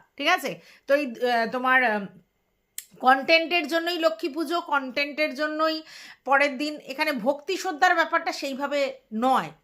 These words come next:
ঠিক আছে? আর স্বাভাবিক নয় তো, একটা জিনিস বোঝো,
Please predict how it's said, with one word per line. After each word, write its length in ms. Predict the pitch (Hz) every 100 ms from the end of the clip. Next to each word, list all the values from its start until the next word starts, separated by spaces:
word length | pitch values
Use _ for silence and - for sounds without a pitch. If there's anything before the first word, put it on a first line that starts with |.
| _
ঠিক 120 | 285
আছে? 280 | 392 453 202 - - -
আর 80 | 392
স্বাভাবিক 640 | - - 311 381 466 415
নয় 280 | 392 453 494
তো, 100 | 370
একটা 280 | 294 277 381
জিনিস 260 | 381 440 302
বোঝো, 480 | 359 320 339 208